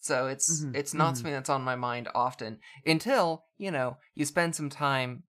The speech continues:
Speaker 1: in the same room as Princess Celestia, and you do remember alicorns exist.
Speaker 2: Mm-hmm, mm-hmm.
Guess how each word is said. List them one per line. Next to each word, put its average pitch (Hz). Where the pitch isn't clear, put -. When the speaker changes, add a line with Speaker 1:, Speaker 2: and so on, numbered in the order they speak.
Speaker 1:
in 139
the 131
same 131
room 127
as 120
Princess 120
Celestia, 120
and 131
you 143
do 233
remember 196
alicorns 123
exist. 90
Speaker 2:
Mm-hmm, 131
mm-hmm. 123